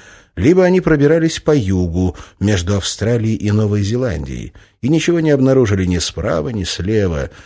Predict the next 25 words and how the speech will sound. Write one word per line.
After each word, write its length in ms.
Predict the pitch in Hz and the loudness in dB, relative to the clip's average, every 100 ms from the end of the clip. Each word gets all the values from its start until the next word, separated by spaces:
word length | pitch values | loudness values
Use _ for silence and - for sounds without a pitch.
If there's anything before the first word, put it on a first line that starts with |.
| _ - | _ -2
только 340 | 113 120 107 | 0 0 -4
бесконечное 1000 | 95 92 - 82 80 110 - - 87 85 | -2 -4 -4 -6 -4 -4 -6 -6 -4 -4
море. 500 | 78 67 53 - - - _ _ _ _ _ _ _ - | -4 -6 -6 -10 -14 -20 _ _ _ _ _ _ _ -2
Могут 320 | 98 92 87 | 0 2 -2
подумать, 440 | 92 87 110 110 95 | -2 0 2 2 0
будто 280 | 107 - | -2 0
я 160 | 113 120 | 2 2
сам 320 | - 214 196 | 0 -2 0
выдумал 420 | 87 82 82 85 | -2 -2 -2 -2
столь 300 | 80 - 92 | -4 -4 -2
неправдоподобный 840 | 92 92 92 90 87 104 92 82 87 | 0 0 -2 -2 -2 -2 -2 -2 -4
сюжет. 640 | - 123 80 - - - _ _ _ - | -4 -6 -6 -12 -18 -20 _ _ _ -4
Отвечу, 460 | 107 104 147 - | -2 2 2 4
что 200 | - 139 | 2 2
точно 460 | 135 156 147 - 123 | 2 4 4 2 -2
в 80 | - | -2
те 200 | - 120 | -2 2
месяцы, 520 | 113 95 - 87 90 | 4 2 0 -4 -4
когда 300 | 101 90 95 | -4 -2 -2
разворачивается 720 | 90 90 98 92 92 87 92 | -2 -2 -2 -2 -4 -4 -2
наша 260 | 98 98 85 | -2 -2 -6
повесть, 640 | - 123 123 101 - - - - - | -2 2 2 0 -2 -8 -12 -16 -4
мореплаватель 720 | 107 110 101 117 110 107 104 - | 0 0 2 4 4 2 -4 -2
Абель 360 | 104 90 85 | -2 -2 -4
Тасман, 600 | - 143 156 - 82 80 | -2 -2 -2 -6 -6 -8